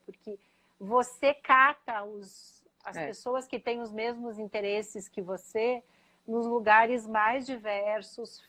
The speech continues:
Speaker 1: forma a tua turma, a tua comunidade. Então, é,
Speaker 2: Sim.
Speaker 1: e hoje eu me conecto também com muita gente do Brasil todo e das menores cidades, e cidades às vezes que eu nunca ouvi falar o nome, e pessoas que têm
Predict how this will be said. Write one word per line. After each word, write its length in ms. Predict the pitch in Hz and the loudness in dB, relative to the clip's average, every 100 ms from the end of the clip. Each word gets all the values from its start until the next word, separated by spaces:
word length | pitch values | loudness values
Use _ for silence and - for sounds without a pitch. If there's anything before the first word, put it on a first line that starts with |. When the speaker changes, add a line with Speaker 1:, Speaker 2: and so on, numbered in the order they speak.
| _ | _
Speaker 1:
forma 460 | 226 233 262 262 226 | 4 6 4 2 -10
a 20 | |
tua 220 | - 208 | -8 -10
turma, 420 | - 220 226 214 | -8 -6 -6 -6
a 40 | 208 | -8
tua 120 | 202 | -10
comunidade. 840 | - 202 202 185 185 214 214 196 | -8 -8 -6 0 6 6 6 2
Então, 320 | 196 220 240 233 _ - _ _ | -6 -4 -4 -4 _ -20 _ _
é, 840 | 214 214 208 208 208 208 202 208 - | -4 -2 -2 0 -2 -2 -4 -6 -12
Speaker 2:
Sim. 100 | - | -8
Speaker 1:
e 80 | 220 | 0
hoje 480 | 233 262 294 240 233 | 4 6 6 4 0
eu 100 | 226 | 0
me 120 | 233 | 0
conecto 560 | - 233 214 226 226 226 | -4 -4 0 -2 -2 -8
também 300 | 220 214 226 | -8 -8 -10
com 120 | 240 | -8
muita 440 | 226 240 311 359 | -4 -2 -2 -2
gente 360 | 233 214 220 220 | -2 -4 -6 -6
do 80 | 208 | -4
Brasil 600 | 202 208 190 190 277 330 | 0 0 -2 -4 -4 -4
todo 520 | - 220 240 233 202 208 | 0 4 6 4 -2 -8
e 60 | |
das 340 | 214 208 - - | -6 -6 -8 -10
menores 680 | 240 262 254 262 370 415 381 | -6 -2 2 2 2 2 -2
cidades, 520 | - 233 247 269 233 | -2 4 4 4 -4
e 40 | |
cidades 320 | 240 254 277 202 | -10 -2 -2 -2
às 60 | |
vezes 140 | 311 - | -8 -8
que 80 | |
eu 60 | 302 | -8
nunca 180 | 359 415 | -4 -2
ouvi 180 | 330 330 | -2 -2
falar 420 | - 262 240 277 | 0 2 2 2
o 40 | |
nome, 480 | 254 220 233 254 269 _ _ _ _ _ - | 0 2 2 0 -8 _ _ _ _ _ -6
e 360 | 247 269 294 311 | 0 2 2 2
pessoas 520 | 311 285 302 311 339 | -2 2 4 4 2
que 120 | - 311 | -2 -4
têm 320 | 285 302 | 0 0